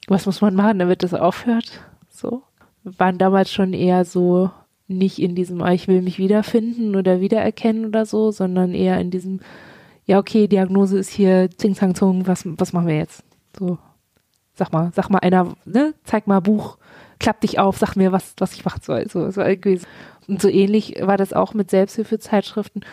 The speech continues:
wobei bei der Distanz ja auch so ein bisschen dieser Vernetzungsgedanke mit im Hintergrund war. Also man konnte ja dann auch reagieren auf das, ähm, was andere Leute geschrieben haben. Das war dann auch so ein bisschen,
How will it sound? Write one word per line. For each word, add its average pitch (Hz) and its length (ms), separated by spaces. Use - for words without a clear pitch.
wobei 196 280
bei 196 120
der 185 160
Distanz 202 460
ja 208 140
auch 190 120
so - 120
ein 185 100
bisschen 196 340
dieser 180 220
Vernetzungsgedanke 220 1300
mit 220 180
im 214 120
Hintergrund 226 600
war. 226 220
Also 196 260
man 190 240
konnte 196 300
ja 185 120
dann 180 200
auch - 240
reagieren 196 480
auf - 160
das, - 300
ähm, 180 160
was 175 120
andere 196 320
Leute 214 320
geschrieben 214 500
haben. 208 220
Das - 120
war 196 140
dann 185 160
auch 180 200
so 208 120
ein 196 80
bisschen, 208 400